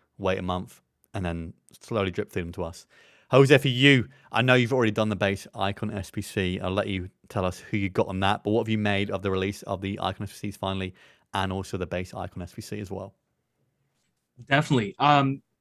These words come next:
Speaker 2: so I packed Ricardo Kaká, um, out of my Icon pack, who's my second favorite player of all time. I almost cried when I saw him live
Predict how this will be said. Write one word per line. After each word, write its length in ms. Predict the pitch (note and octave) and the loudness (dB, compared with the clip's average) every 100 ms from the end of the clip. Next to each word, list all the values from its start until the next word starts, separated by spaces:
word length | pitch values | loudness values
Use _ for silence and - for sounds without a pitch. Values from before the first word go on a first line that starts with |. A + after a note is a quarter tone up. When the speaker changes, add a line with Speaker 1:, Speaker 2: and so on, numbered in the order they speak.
| _ _ _ - | _ _ _ -8
Speaker 2:
so 540 | - F#3 E3+ D#3+ C3+ _ _ _ _ _ - | 4 6 8 6 2 _ _ _ _ _ 4
I 160 | C#3 | 4
packed 400 | C#3+ D#3 C#3+ C3+ - | 4 2 2 0 -6
Ricardo 360 | C3+ B2+ B2 | -4 0 0
Kaká, 380 | B2 B2 A#2 G#2+ - _ | 0 0 0 0 -6 _
um, 440 | A#2+ A2+ A2+ A2 A#2 - | 0 2 2 0 -2 -4
out 160 | A#2 | -6
of 80 | A2 | -2
my 440 | A#2+ A2+ A2+ A2+ - | 2 4 4 0 -2
Icon 640 | G#2+ G#2+ - A2 G#2+ G#2+ - _ | -10 -10 -4 -2 -2 -6 -12 _
pack, 540 | - - G3+ A2+ A#2 - - - _ | -4 4 6 6 0 -6 -20 -20 _
who's 240 | - D#3 C#3 | 4 4 6
my 100 | D3 | 2
second 320 | C3+ D#3+ D#3+ | 2 2 4
favorite 280 | E3 D3+ D3 | 2 2 0
player 260 | - B2+ | -2 0
of 100 | B2 | 0
all 140 | A#2+ A#2 | -2 -4
time. 340 | A2+ A2 G#2+ - _ _ _ | -4 -4 -6 -10 _ _ _
I 100 | B2 | 6
almost 360 | D3 C#3 B2+ B2 | 8 8 6 2
cried 400 | - B2+ B2+ B2 | 0 4 4 4
when 140 | A#2 | 2
I 80 | A#2 | -2
saw 240 | A2+ A2+ A2 | 0 -2 0
him 100 | A2 | 0
live 420 | G#2+ A2 G#2+ | 0 0 -2